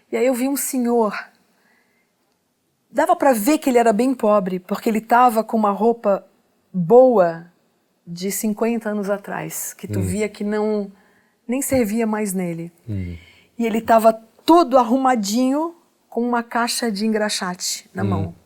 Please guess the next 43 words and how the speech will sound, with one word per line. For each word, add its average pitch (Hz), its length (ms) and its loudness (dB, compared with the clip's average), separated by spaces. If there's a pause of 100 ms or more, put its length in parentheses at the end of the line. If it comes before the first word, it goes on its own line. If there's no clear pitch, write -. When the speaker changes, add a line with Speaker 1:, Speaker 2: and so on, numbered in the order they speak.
(1040)
Speaker 1:
Tipo 240 260 -8
seis 277 260 0
da 254 100 4
manhã. 196 520 -2 (300)
Então 233 260 0
eu 277 60 2
vi 233 240 -2
aquele 262 280 -4
senhor 214 400 -2
segurando 247 500 0
a 226 60 0
caixa. 208 680 -6
Então 240 360 0
eu 233 180 0
vi 208 280 -2
que 262 120 -6
ele, 220 260 -4 (240)
assim, 214 220 -2
pra 233 140 2
mim, 202 340 2
em 214 120 0
cinco - 400 -2
segundos 196 540 -2
eu 202 80 2
vi 175 280 -4 (600)
que 233 80 -2
ele 226 140 0
se 240 160 -2
vestiu 202 360 -2
com 190 120 0
a - 20 2
roupa 185 240 0
mais 196 260 -2
digna 196 340 -4
que 190 100 -10
ele 180 100 -6
tinha. 175 460 -12 (920)
Ele 196 240 -2
quis 202 200 -6
ser - 220 -2
o 196 60 0
mais 190 300 0
apresentável 208 1040 -4